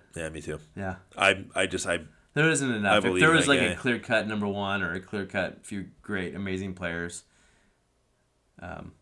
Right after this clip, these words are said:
Speaker 2: then maybe I would, but I like Trae a lot.
Speaker 1: Okay.
Speaker 2: Luka's, like, special.
Speaker 1: Who's the better power hitter, Mark McGwire, Sammy
Speaker 2: <laughs>
Speaker 1: Sosa, or Barry Bonds?
Speaker 2: Let's go Barry Bonds.
Speaker 1: Yeah. Who's the better baseball player, McGwire, Sosa, or Bonds?
Speaker 2: Well, Bonds, yeah.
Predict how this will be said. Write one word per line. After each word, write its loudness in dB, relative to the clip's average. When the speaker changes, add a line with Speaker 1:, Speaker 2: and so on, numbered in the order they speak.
Speaker 2:
then -8
maybe -8
I -14
would, -14
but -16
I 4
like -2
Trae -6
a -12
lot. -8
Speaker 1:
Okay. -4
Speaker 2:
Luka's, -8
like, -12
special. -14
Speaker 1:
Who's 2
the 4
better 10
power 8
hitter, 2
Mark 2
McGwire, 4
Sammy 0
Speaker 2:
<laughs> -2
Speaker 1:
Sosa, 4
or 6
Barry 4
Bonds? -2
Speaker 2:
Let's -12
go -14
Barry -12
Bonds. -12
Speaker 1:
Yeah. -4
Who's 2
the 2
better 6
baseball 2
player, -2
McGwire, 2
Sosa, -2
or -2
Bonds? -6
Speaker 2:
Well, -10
Bonds, -6
yeah. -8